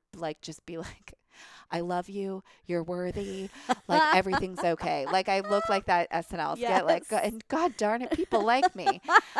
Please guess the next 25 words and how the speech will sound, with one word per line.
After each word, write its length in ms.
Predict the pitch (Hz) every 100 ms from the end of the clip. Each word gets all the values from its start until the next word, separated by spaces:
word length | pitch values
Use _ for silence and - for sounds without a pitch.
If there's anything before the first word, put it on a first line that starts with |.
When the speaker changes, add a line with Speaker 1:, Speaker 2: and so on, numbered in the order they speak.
| 339 -
Speaker 1:
Like, 260 | 233 226
it 180 | 233 240
wa-, 140 | 240 -
I 160 | 214 233
had 280 | 247 254 254
to 120 | 247
do 340 | - 202 202
that. 360 | 220 226 240 254
I 80 | 214
read 320 | 208 214 214
Jen 320 | - 185 190
Sincero's 600 | - 190 185 175 170 170
You 100 | 160
Are 140 | 165 165
a 40 |
Badass, 520 | 165 147 151 165 196 220
and 160 | 196
I 40 | 170
Speaker 2:
Mm-hmm. 100 | 180
Speaker 1:
used 160 | 175
a 60 | 202
lot 160 | 175 175
of 100 | -
her 240 | 165 165
affirmations. 880 | 170 180 202 208 220 - 240 254